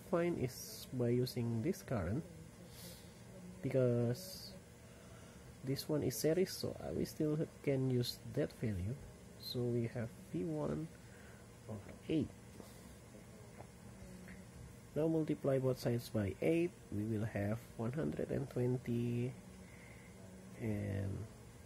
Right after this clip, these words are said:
is equal to V two, two V two plus V one. Let's have that as equation number one.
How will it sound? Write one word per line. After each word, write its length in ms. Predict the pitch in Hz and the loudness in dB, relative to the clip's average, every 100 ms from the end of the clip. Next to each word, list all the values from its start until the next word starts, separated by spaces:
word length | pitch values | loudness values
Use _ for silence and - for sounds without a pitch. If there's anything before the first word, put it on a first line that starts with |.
| - - - - - 147 | -16 -16 -16 -14 -8 -6
is 260 | 123 - | -6 -2
equal 400 | - 120 107 98 98 | -2 0 2 2 0
to 120 | - 98 92 - - | 0 0 0 -4 0
V 160 | 156 156 | 0 2
two, 400 | 143 139 139 143 - - - - - - - - - - - - - - - - - - | 0 0 0 -4 -8 -12 -14 -14 -16 -16 -18 -16 -16 -16 -16 -16 -16 -14 -14 -16 -14 -6
two 120 | 180 - | -4 -2
V 100 | 143 - | -2 0
two 320 | 135 127 131 - - - - | 0 0 -2 -6 -14 -16 -12
plus 1300 | - 151 143 123 - - - - - - - - - - - | 4 6 6 4 -4 -8 -8 -8 -8 -10 -10 -10 -10 -10 -4
V 80 | 98 | -2
one. 260 | 82 98 107 87 - - - - - - - - - - - - - - - - - | 2 2 2 -2 -10 -14 -14 -14 -16 -16 -16 -16 -12 -12 -12 -14 -16 -16 -16 -12 -4
Let's 220 | 143 - | -2 -2
have 180 | 151 - | -6 -2
that 160 | 107 98 | -4 -2
as 200 | 101 - | -4 -4
equation 460 | - - 95 95 | -6 -4 -4 -2
number 180 | 92 87 | -2 -2
one. 280 | 87 87 | -2 -2